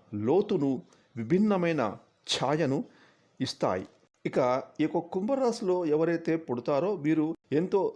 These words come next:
దయాగుణాన్ని కలిగి ఉంటారు, చాలా మంచి వ్యక్తిత్వాన్ని కలిగి ఉంటారు, ధైర్య సాహసాలతో ముందుకు అడుగులు వేస్తూ ఉంటారు, నాయకత్వపు లక్షణాలను కూడా వీరిలో అధికంగా కనిపిస్తూ ఉంటాయి. ఈ యొక్క కుంభరాశి వారి స్వభావం విషయానికి వస్తే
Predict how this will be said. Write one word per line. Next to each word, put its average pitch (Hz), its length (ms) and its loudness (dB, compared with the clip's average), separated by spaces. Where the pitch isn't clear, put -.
దయాగుణాన్ని 160 840 0
కలిగి 147 240 2
ఉంటారు, 151 480 -2
చాలా 170 360 0
మంచి 139 560 -2
వ్యక్తిత్వాన్ని 165 600 -2
కలిగి 127 260 -4
ఉంటారు, 139 480 -4
ధైర్య 175 520 0
సాహసాలతో 160 800 0
ముందుకు 139 640 -2
అడుగులు 165 320 0
వేస్తూ 139 340 -2
ఉంటారు, 139 460 -6
నాయకత్వపు 196 680 0
లక్షణాలను 156 520 -2
కూడా 151 240 0
వీరిలో 139 480 -2
అధికంగా 135 420 -2
కనిపిస్తూ 120 540 -6
ఉంటాయి. 135 360 -4
ఈ - 160 -10
యొక్క 170 140 2
కుంభరాశి 220 800 0
వారి 175 180 2
స్వభావం 160 500 0
విషయానికి 143 420 -4
వస్తే 127 420 -2